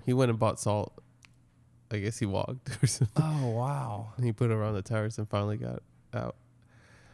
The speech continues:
Speaker 2: It's like a couple hours?
Speaker 1: Yeah.
Speaker 2: <laughs> Damn. I had,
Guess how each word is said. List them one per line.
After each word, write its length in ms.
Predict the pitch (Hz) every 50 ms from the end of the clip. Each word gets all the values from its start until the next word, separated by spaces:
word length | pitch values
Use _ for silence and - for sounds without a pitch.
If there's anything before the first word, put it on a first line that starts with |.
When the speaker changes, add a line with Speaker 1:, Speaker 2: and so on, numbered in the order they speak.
| - - - - - - - _ - -
Speaker 2:
It's 160 | 104 - -
like 160 | 104 95 90
a 20 | -
couple 260 | - 113 101 95 92
hours? 480 | 92 95 101 120 127 127 117 107 - - - - -
Speaker 1:
Yeah. 240 | 123 95 - 123 123 - - - - - -
Speaker 2:
<laughs> 0 | - - - - 123 - -
Damn. 340 | 131 101 101 90 90 90 92 - - - - - - - - - - - - - - - - - - - - - - - - -
I 40 | 101
had, 280 | 113 120 104 98 95